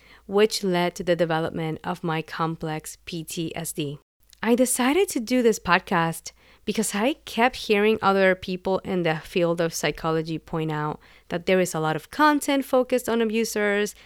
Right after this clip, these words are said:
but not a lot of content focused on the survivors. I volunteer with survivors of narcissistic abuse,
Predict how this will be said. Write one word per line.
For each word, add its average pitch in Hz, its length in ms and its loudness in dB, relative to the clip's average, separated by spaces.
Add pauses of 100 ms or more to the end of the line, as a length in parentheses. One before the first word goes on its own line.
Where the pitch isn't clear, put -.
(140)
but 208 140 4
not 214 220 2
a 247 80 6
lot 214 180 4
of 202 140 -2
content 180 440 -4
focused 170 500 -6
on 165 80 -6
the 160 100 -6
survivors. 220 640 -2 (320)
I 208 180 4
volunteer 214 800 2 (260)
with 208 120 -6
survivors 175 440 0
of 175 120 -4
narcissistic 175 680 -6
abuse, 160 480 -4